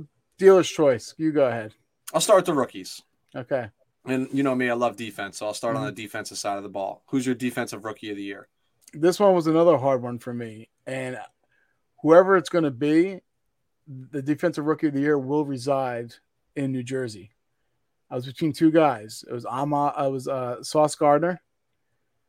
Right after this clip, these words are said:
Speaker 1: But I feel like it's hard for cornerbacks to win defensive rookie of the year.
Speaker 2: Gotta do what Trayvon Diggs did last year. That's the only
Speaker 1: Yeah.
Speaker 2: way you get it.
Speaker 1: So,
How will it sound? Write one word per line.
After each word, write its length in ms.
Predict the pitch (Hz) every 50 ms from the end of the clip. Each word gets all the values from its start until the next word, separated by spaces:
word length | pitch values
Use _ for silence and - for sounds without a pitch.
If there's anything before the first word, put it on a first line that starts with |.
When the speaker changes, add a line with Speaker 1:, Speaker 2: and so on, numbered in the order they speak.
| _ _ _ _ _
Speaker 1:
But 300 | - 180 202 208 196 -
I 40 | 185
feel 180 | - - 202 202
like 140 | 196 160
it's 120 | 170 - -
hard 640 | - - - 170 170 170 170 165 170 165 156 135
for 160 | - - 151
cornerbacks 840 | - - - 165 156 156 147 139 151 143 143 143 - - - - - -
to 100 | - 147
win 680 | 131 123 123 131 147 147 143 139 135 131 127 127 127 - _ _ _ _ _ -
defensive 400 | 131 143 131 - 147 131 - 139
rookie 300 | 131 135 127 - 139 135
of 60 | 127 120
the 100 | 120 120
year. 400 | 123 131 135 135 139 147 143 - _ _ _ _ _ -
Speaker 2:
Gotta 240 | 117 147 139 135 131
do 140 | 127 143 139
what 100 | 131 127
Trayvon 400 | - 139 127 120 113 117 113 107
Diggs 240 | 107 113 101 98 90
did 220 | - 104 95 90
last 260 | 95 92 90 87 -
year. 160 | - 87 87 - _ -
That's 140 | - -
the 60 | - 175
only 120 | 175 165
Speaker 1:
Yeah. 140 | 147 135 -
Speaker 2:
way 60 | 95 98 95
you 60 | - -
get 140 | 95 95
it. 120 | 98 104 - _ _ _ _ _ _ _ - 165
Speaker 1:
So, 640 | - - 180 170 160 156 151 147 143 139 131 120